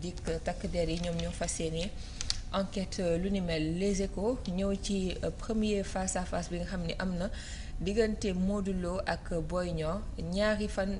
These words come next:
la fas yéene, euh, ñaareelu face à face, euh, Boy Niang deux, voilà, du moins, dimanche la fas yéene am. Pikine impose ses conditions pour y participer, maanaam ñoom nga xamante ni ñoom ñoo féete ak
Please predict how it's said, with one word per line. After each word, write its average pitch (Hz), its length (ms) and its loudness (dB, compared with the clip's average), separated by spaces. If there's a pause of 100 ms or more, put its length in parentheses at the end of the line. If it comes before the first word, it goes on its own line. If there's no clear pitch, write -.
la 175 340 0
fas 185 320 -2
yéene, 180 200 0
euh, 160 220 0 (100)
ñaareelu 196 640 2
face 180 300 -4
à 170 80 0
face, - 400 -4 (480)
euh, 156 460 0
Boy 202 240 2
Niang 190 260 2
deux, 170 240 0
voilà, 165 340 0
du 185 160 -2
moins, 175 220 -2 (160)
dimanche 190 580 0
la 170 140 -2
fas 170 240 -2
yéene 160 260 -2
am. 185 160 0 (640)
Pikine 202 440 0 (160)
impose 196 380 -2
ses 180 200 -2
conditions 175 640 -2
pour 175 200 -4
y 170 120 -2
participer, 160 680 -2
maanaam 170 440 -2 (800)
ñoom 190 160 0
nga 190 80 0
xamante 180 400 0
ni 165 100 0
ñoom 170 260 0
ñoo 165 200 2
féete 170 340 -2
ak 156 140 0